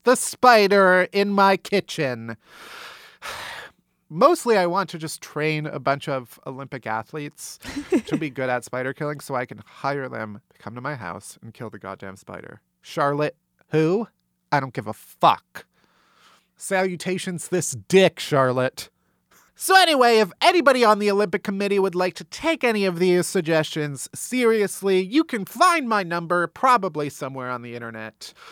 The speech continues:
Or come check me out. I'll be at the McDonald's after midnight,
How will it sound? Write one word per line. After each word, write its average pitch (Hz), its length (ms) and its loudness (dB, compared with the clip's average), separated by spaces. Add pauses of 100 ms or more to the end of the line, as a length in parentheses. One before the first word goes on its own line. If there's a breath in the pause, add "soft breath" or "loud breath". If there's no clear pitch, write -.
(280 loud breath)
Or 302 600 8 (800)
come 262 160 -6
check 285 240 -2
me 277 180 0
out. 269 220 6
I'll 165 80 4
be 180 120 2
at 190 120 -2
the 185 80 -10
McDonald's 190 540 -2
after 160 260 -2
midnight, 156 540 -8